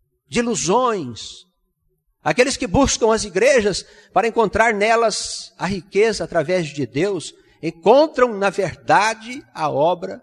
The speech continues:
de Satanás. Quem é que está por trás das riquezas do mundo? É o Espírito de Deus?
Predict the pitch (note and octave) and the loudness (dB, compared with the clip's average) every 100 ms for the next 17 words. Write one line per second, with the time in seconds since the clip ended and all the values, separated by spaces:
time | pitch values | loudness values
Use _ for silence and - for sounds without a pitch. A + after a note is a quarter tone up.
0 | _ _ E3+ - C#3 - - F#3 - - | _ _ -12 -10 -12 -12 -14 -14 -16 -18
1 | - - _ _ _ _ _ _ F#3+ G3 | -20 -20 _ _ _ _ _ _ -2 0
2 | A3+ - - - F#3+ G#3 - G3+ - E3 | -2 -6 -12 -4 -4 -2 -4 -6 -4 2
3 | E3+ G3 F#3+ - F#3+ F3 F3+ - E3+ G#3 | 4 4 0 -6 -8 -6 -8 -4 2 2
4 | G#3 G#3 - - A#3+ C4 D#4 A3+ - - | 0 -6 -8 -4 0 6 8 8 2 -10
5 | - _ _ _ _ _ _ _ _ _ | -20 _ _ _ _ _ _ _ _ _
6 | G3 G#3 - G#3 F#3+ D#3 C#3 D3 A#3 A#3+ | -2 -2 -2 -4 -4 -6 -2 0 0 -2
7 | - - | -10 -20